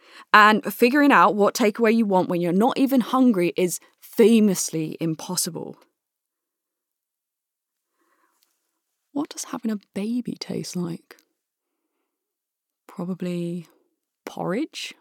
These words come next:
and a bit of sick? I don't know. Yeah, yeah, no, no, you're right. I am being indecisive. But that has nothing to do with being bisexual and everything to do with being Libra. Am I right? But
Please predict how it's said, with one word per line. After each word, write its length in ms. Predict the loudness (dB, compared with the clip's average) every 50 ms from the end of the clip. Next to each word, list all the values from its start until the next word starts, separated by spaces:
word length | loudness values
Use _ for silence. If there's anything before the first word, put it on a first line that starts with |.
| _ -12
and 120 | -8 -8
a 40 | -6
bit 140 | -6 -6 -6
of 80 | -6
sick? 720 | -6 -6 -6 -6 -8 -8 -8 -8 -10 _ _ -20 -20 -20 _ _ _ _ _ _ _ _ _ _ _ _ _ _ _ _ _ _ _ _ _ _ _ -4
I 140 | -2 -2
don't 160 | 0 0 -2 -2
know. 220 | -2 -2 -4 -4 -6 -10 _ _ _ _ _ _ _ _ _ _ _ _ _ _ _ _ _ _ _ _ _ _ _ -20 -20 _ _ _ _ _ _ -2
Yeah, 260 | 2 2 2 2 0 _ _ -12 -6
yeah, 80 | -2 0 0 2 2
no, 60 | 2 2
no, 180 | 4 4 4
you're 100 | 2 2
right. 300 | 2 4 4 4 4 4 2
I 160 | 0 0 2
am 200 | 2 2 2 2
being 240 | 2 2 2 2 0
indecisive. 760 | 0 -2 -2 -2 -2 -2 -2 -2 -2 -2 -4 -4 -6 -6 -8 _ -20 -20 -12 -4
But 100 | -2 2
that 160 | 2 2 2 4
has 240 | 2 2 2 2
nothing 600 | 2 4 4 6 4 4 2 -2 -4 -2 -2 -2 -2
to 100 | -4 -2
do 240 | 0 0 2 2 2
with 140 | 0 0
being 240 | 2 0 0 0 0
bisexual 680 | 0 0 0 0 -2 -2 -4 -4 -4 -4 -4 -4 -4 -6 -14 -20 -20 _ _ -2
and 240 | 0 0 0 0 -2 -2 2
everything 840 | 4 4 6 4 4 2 0 -4 -4 -2 -2 -4 -4 -4 -6 -10 -14 _
to 100 | -8 -6
do 220 | -2 0 0 0 0
with 160 | 0 -2 -2
being 240 | 0 0 0 0 0
Libra. 500 | 0 0 -2 -2 -2 -4 -6 -8 -10 -12 _ _ _ _ _ -20 _ -6
Am 160 | -4 -2 0
I 60 | 2
right? 300 | 4 4 4 4 4 0 _ _ _ _ _ _ _ _ _ _ _ _ _ _ _ _ -4
But 300 | 2 4 4 4 4